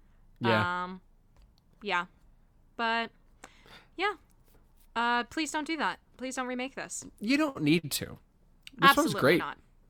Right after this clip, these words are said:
Speaker 2: It's amazing. And I'm excited for the third movie. Very
Speaker 1: <laughs>
Speaker 2: excited. I really hope it's
Speaker 1: Me
Speaker 2: good.
Speaker 1: too.
Speaker 2: Um, I have no idea who's gonna write it, 'cause the girl who wrote the first two was, like, kind of, like, out of com-,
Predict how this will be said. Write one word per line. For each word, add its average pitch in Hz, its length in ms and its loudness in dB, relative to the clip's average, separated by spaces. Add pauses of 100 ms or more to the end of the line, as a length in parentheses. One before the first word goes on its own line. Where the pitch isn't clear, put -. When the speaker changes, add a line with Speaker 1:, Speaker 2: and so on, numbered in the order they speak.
Speaker 2:
It's 320 160 2
amazing. 262 420 0
And 226 260 4
I'm 220 160 2
excited 254 360 4
for 254 80 -2
the 247 80 -6
third 214 180 -2
movie. 196 400 -6 (720)
Very 185 240 -2
Speaker 1:
<laughs> - 0 -
Speaker 2:
excited. 175 420 -2
I 190 80 -2
really 190 280 -6
hope 196 160 -2
it's 202 140 -2
Speaker 1:
Me 208 40 -2
Speaker 2:
good. 156 240 -4
Speaker 1:
too. 147 400 -12 (260)
Speaker 2:
Um, 180 260 2
I 160 80 2
have 190 120 0
no 233 80 -2
idea 226 240 0
who's 214 120 -4
gonna 185 160 -8
write 185 220 0
it, 165 180 -2
'cause 202 140 -14
the 202 80 -8
girl 196 680 -4
who 190 280 -6
wrote 185 320 -6
the 175 240 -6
first 196 340 -8
two 269 200 -4
was, 202 180 -6
like, 160 240 -8
kind 185 180 -6
of, 170 80 -12
like, 160 240 -10 (400)
out 175 180 -2
of 165 80 -10
com-, 175 220 -16